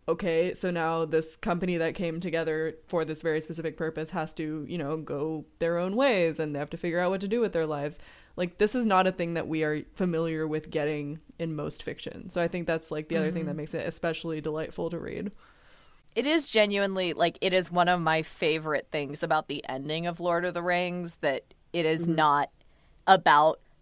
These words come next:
Speaker 2: something being over. It's about the fact that, like, people have to continue on afterwards. Like, after the story is done, you have to find a way to keep going.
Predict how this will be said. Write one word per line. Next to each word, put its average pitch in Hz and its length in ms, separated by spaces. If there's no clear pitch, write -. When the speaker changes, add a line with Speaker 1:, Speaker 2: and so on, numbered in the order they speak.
Speaker 2:
something 165 560
being 151 420
over. 233 560
It's 185 180
about 156 340
the 165 100
fact 151 360
that, - 160
like, 151 240
people 170 360
have - 360
to 156 360
continue 151 800
on 123 560
afterwards. 147 680
Like, 175 200
after 139 300
the 156 120
story 147 640
is 143 240
done, 139 360
you 156 140
have - 320
to 143 80
find 143 320
a 139 60
way 143 180
to - 120
keep - 280
going. 202 600